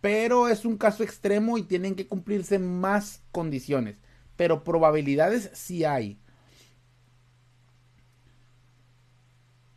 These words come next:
A ver, sería vapor sobrecalentado. Creo que te referías hace rato a lo que vimos. Disculpe mi ignorancia, sería el sistema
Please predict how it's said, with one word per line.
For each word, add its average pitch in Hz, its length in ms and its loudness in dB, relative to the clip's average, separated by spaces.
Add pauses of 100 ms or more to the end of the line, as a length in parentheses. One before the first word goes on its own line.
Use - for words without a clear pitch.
(540)
A 123 120 -6
ver, 127 160 -2
sería 135 180 -2
vapor 147 220 -2
sobrecalentado. 147 600 -2
Creo 170 120 -4
que 175 80 -8
te 170 100 -4
referías 143 440 -4
hace 147 200 -6
rato 147 260 -2
a - 20 -2
lo 135 120 -4
que 123 120 -4
vimos. 180 280 0
Disculpe 175 380 -4
mi 180 80 -6
ignorancia, 170 340 -2
sería 160 380 0
el 170 240 -8
sistema 170 720 -6